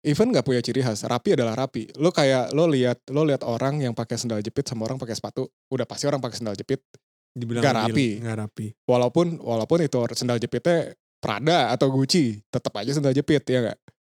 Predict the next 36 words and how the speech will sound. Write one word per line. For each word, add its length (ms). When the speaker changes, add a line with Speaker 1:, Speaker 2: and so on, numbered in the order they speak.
Speaker 1:
Nah 120
kayak 220
gitu. 220
Nah 200
di 160
kampus 340
gue 180
itu 160
dulu 400
cara 300
kerjanya 420
kan 140
sangat, 340
sangatlah 640
subjektif. 680
Jadi 420
kita 200
nggak 200
berkutat 360
dengan 220
project 340
matematika, 600
kita 240
nggak 160
berkutat 320
dengan 240
project 400
yang 160
bikin-bikin 540
prakarya 400
segala 240
macam. 320
Speaker 2:
Nggak 220
eksak 320
lah 160
ya. 180